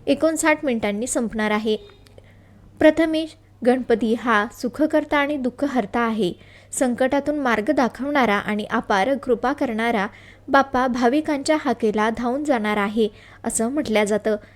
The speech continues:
संकष्ट चतुर्थीच्या निमित्ताने अडचणी, समस्येतून बाहेर पडण्यासाठी गणपतीचे नामस्मरण, काही विशेष स्तोत्रांचे पठण, मंत्रांचे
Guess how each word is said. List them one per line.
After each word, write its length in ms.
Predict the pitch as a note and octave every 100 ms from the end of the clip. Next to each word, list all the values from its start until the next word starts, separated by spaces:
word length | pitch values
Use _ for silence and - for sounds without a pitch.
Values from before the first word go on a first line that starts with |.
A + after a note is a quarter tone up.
| -
संकष्ट 540 | - C4 A#3+ B3+ C4+ D#4+
चतुर्थीच्या 680 | D4 A#3 A3+ A3 A3+ C4 A3
निमित्ताने 600 | G#3+ G#3+ G#3 G#3+ G3+ A3 -
अडचणी, 480 | A#3 A3 D4 C#4+ A#3+
समस्येतून 800 | - A#3+ B3+ C#4 C4 - G#3+ A3
बाहेर 340 | G#3 A#3 D4
पडण्यासाठी 680 | D4+ D4+ D4+ D4 C4+ A#3+ B3+
गणपतीचे 760 | A3 A#3 A3 A3+ A#3 G#3 G#3+ A3
नामस्मरण, 720 | G#3+ F#3 G3 - B3+ A3 G#3+
काही 380 | - G3 G#3 A3+
विशेष 420 | A#3 - A3+ C4+
स्तोत्रांचे 720 | C#4+ - A3+ G3+ B3 C4+ C#4
पठण, 420 | D4+ G#3 G3 B3+ G#3 - - - - - C4
मंत्रांचे 580 | C4 B3 B3+ B3 C4+